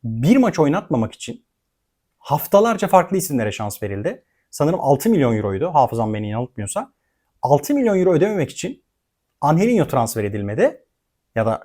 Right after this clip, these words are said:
kullanılmadı. Üç milyon üç yüz elli bin euroya Derek Köhn alındı. Şimdi hangisi zarar böyle bakınca? Ve benim için enteresan gelen konulardan bir tanesi.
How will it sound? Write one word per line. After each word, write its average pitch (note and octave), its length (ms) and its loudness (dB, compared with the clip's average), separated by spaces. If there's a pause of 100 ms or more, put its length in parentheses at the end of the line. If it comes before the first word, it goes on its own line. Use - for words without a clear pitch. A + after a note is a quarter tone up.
kullanılmadı. B2+ 720 -2 (300)
Üç C4 220 0
milyon F3 140 2
üç F3 140 -6
yüz F#3 120 2
elli G3 180 4
bin D3 180 2
euroya A#2 380 2 (160)
Derek G#3+ 220 6
Köhn F#3+ 180 4
alındı. F#2+ 380 -4 (320)
Şimdi A2 320 -8
hangisi G#3 380 0
zarar D3 340 -2 (160)
böyle A2 180 -2
bakınca? A2 400 -10 (1000)
Ve A#3 160 6
benim E3 440 2
için B3+ 180 -2
enteresan A3+ 460 0
gelen F#3 200 -2
konulardan E3+ 500 -2
bir C#3 60 -6
tanesi. G2 400 -6